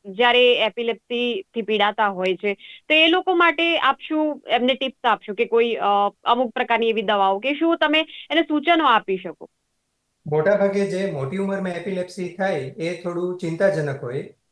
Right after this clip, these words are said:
Speaker 2: મોટી ઉંમરમાં સપોઝ કોઈનું શુ-, ડાયાબિટીસ છે અને ઇન્સ્યુલિન લે છે, સુગર ઘટી ગયું તો પણ એપિલેપ્સીનો એટેક આવી શકે, કોઈને ડિહાઇડ્રેશનને કારણે શરીરમાં સોડિયમ ઘટી ગયું તો પણ એપિલેપ્સીનો એટેક આવી શકે,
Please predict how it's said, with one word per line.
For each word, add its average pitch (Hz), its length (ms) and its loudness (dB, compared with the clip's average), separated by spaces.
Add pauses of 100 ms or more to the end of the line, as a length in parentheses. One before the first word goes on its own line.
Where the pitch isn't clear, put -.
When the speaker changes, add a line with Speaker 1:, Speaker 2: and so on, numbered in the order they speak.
(100)
Speaker 2:
મોટી 160 240 -2
ઉંમરમાં 185 380 -4
સપોઝ 185 280 -6
કોઈનું 175 360 -8
શુ-, 156 260 -6
ડાયાબિટીસ 165 520 -4
છે 175 100 0
અને 160 220 -4
ઇન્સ્યુલિન 170 340 -8
લે 165 160 -2
છે, 165 220 -6
સુગર 165 280 -6
ઘટી 160 260 -4
ગયું 165 240 -6
તો 151 140 -4
પણ 165 160 -6
એપિલેપ્સીનો 165 580 -8
એટેક 156 280 -6
આવી 147 160 -4
શકે, 147 480 -8 (200)
કોઈને 160 240 -2
ડિહાઇડ્રેશનને 160 800 -4
કારણે 156 400 -4
શરીરમાં 151 420 -6
સોડિયમ 160 380 -4
ઘટી 151 280 -6
ગયું 143 240 -8
તો 160 100 -6
પણ 160 260 -4
એપિલેપ્સીનો 160 500 -4
એટેક 151 220 -4
આવી 147 200 -2
શકે, 151 420 -8